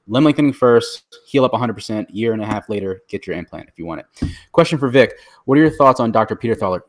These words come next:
Crazy awesome question because I literally just emailed the guy some x-rays from some patients.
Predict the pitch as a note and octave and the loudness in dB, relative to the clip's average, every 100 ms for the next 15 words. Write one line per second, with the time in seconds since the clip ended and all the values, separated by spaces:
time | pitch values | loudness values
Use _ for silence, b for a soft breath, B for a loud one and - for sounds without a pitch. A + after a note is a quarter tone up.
0 | _ - - - D#3 D3 C#3 A2+ A2 G#2+ | _ -20 -18 -2 0 2 0 -2 -4 -8
1 | - G2+ - G2 F#2 G2 G2 G#2+ B2 C3+ | -10 -10 -10 -14 -12 -10 -10 -8 -4 -4
2 | G#2+ G#2+ A#2 G#2+ G#2 F#2+ G2 F#2 - F#2 | -6 -10 -10 -8 -8 -8 -8 -8 -12 -16
3 | F#2+ - F#2+ - E2 F2+ - G2 G2+ | -14 -12 -12 -12 -16 -12 -10 -10 -12